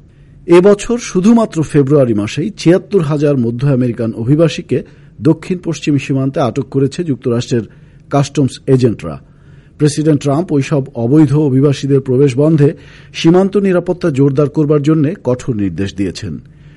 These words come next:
সীমান্তে সেনা এবং বাড়তি নিরাপত্তা নিয়োগ করেছেন। তারপরও তা মোকাবেলা সম্ভব হচ্ছে না। সে কারণেই হোমল্যান্ড সিকিউরিটি মন্ত্রী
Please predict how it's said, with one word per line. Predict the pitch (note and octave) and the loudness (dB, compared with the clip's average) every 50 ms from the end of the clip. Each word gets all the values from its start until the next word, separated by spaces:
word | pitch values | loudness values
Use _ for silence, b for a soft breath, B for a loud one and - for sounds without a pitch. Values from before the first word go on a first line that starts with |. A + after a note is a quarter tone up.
| b b | b b
সীমান্তে | - - E3 F#3 G3 G#3 G#3 G#3+ A3 | -2 2 2 4 4 2 0 0 -2
সেনা | G#3+ - - E3+ E3+ F3+ F#3+ G3+ A3 | -2 -2 -2 0 0 0 0 -2 -2
এবং | - D#3+ D3 D3+ D3 C3 | -2 0 0 2 2 2
বাড়তি | A2 A#2 B2 B2 A#2+ - D#3+ | 0 0 0 -2 -2 -2 0
নিরাপত্তা | D3 C#3+ B2 A#2 G#2+ - A#2+ G2 - - E3 F#3 - - - - - - | 0 2 0 0 -2 -4 -6 -8 -4 -4 -4 -4 -4 -8 -18 -20 -10 -2
নিয়োগ | A#2+ C3 C#3 B2+ - | 2 2 4 2 2
করেছেন। | - G#2+ G2 F#2+ F2 - - F#2 D2 C2 - b b b b b b - | -2 -4 -6 -6 -8 -8 -10 -10 -10 -12 -16 b b b b b b -4
তারপরও | C#3 C#3 C#3 - - C3 A2+ G2+ A#2 E3 b b b b b b b b b - | -2 -2 -2 0 -2 -2 0 0 -2 -4 b b b b b b b b b -6
তা | G#2+ | -4
মোকাবেলা | G2+ A2 B2 B2 - D#3 D#3+ E3+ D#3+ E3 F3 - - | -2 -2 -2 0 0 0 2 2 2 2 0 -2 -6
সম্ভব | - - C3+ C3+ C#3 A#2 A#2+ F#2+ | -6 -2 0 0 2 0 0 0
হচ্ছে | G2+ B2 C3 - - - E2+ | -2 -2 -2 -2 -4 -8 -8
না। | D2 A#1+ - - - - B B B B B B B | -8 -10 -12 -16 -20 -20 B B B B B B B
সে | - - F#3+ G3 | 0 2 2 4
কারণেই | - A3+ A3+ A#3 A3 G3 G#3 B3 | 4 4 2 2 2 0 -2 -2
হোমল্যান্ড | A#3 F3 D#3 D#3+ F3+ F#3+ G3 F#3 | 0 0 2 2 4 2 2 0
সিকিউরিটি | - - F#3 F3 G3 F3+ F#3 F3+ F#3+ | -2 -6 -2 2 2 2 4 2 2
মন্ত্রী | E3 D#3 D#3+ D#3 - D#3+ F3 G#3+ | 4 4 2 2 2 0 -2 -2